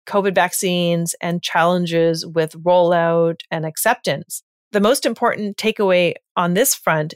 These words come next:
is that risk versus benefit is what matters. No medicine, no vaccine is perfect. There's always gonna be some tiny risk, but what matters is how the risk of the vaccine compares to the risk of the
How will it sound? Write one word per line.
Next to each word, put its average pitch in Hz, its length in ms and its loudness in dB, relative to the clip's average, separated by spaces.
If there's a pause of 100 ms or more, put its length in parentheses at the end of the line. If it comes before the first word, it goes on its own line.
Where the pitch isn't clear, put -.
(120)
is 190 220 0
that 170 400 0 (340)
risk 240 480 0
versus 220 380 0
benefit 175 440 -2
is 170 160 -6
what 165 140 0
matters. - 560 -4 (460)
No 214 240 4
medicine, 208 880 0 (240)
no 196 140 2
vaccine 175 840 0 (280)
is 185 200 0
perfect. - 440 -4 (160)
There's 202 280 0 (280)
always 233 360 2
gonna 226 200 0
be 202 160 -2
some 175 540 0 (220)
tiny 170 440 -2
risk, 156 420 -4
but 175 140 0
what 196 180 2
matters 190 600 0
is 175 160 -4
how 180 420 2
the 170 160 0
risk 185 240 -2
of 175 80 -4
the 165 80 -2
vaccine 180 680 -2 (260)
compares 214 540 0
to 240 100 -2
the 208 80 -2
risk 180 220 -2
of 190 80 -4
the 190 140 -8